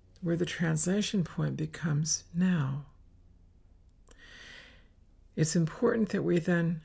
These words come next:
face ceremonially some gesture on behalf of all beings, including ourselves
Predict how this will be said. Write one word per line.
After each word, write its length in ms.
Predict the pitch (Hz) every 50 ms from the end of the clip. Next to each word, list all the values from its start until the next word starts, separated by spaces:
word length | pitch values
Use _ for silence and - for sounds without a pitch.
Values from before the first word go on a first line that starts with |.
| - -
face 480 | - - - 190 185 196 202 185 -
ceremonially 1120 | - - - 180 165 165 156 156 156 165 185 208 208 190 175 165 156 139 131 127 131 147 143 - - - - - - - - - - - - - - - - -
some 340 | - - - - 214 220 214
gesture 840 | 196 - 180 165 170 160 - - - - 160 151 135 127 135 151 - - - - - - - - - - - - - - - -
on 160 | 175 170 165
behalf 500 | 156 170 160 139 - 185 170 170 165 -
of 160 | 160 156 165
all 240 | 160 170 180 196 214
beings, 560 | 190 - 160 147 135 127 131 131 135 135 -
including 500 | 147 156 156 - - 170 170 170 165 156
ourselves 920 | 135 135 135 135 - - - 131 127 131 131 135 151 - - - - - -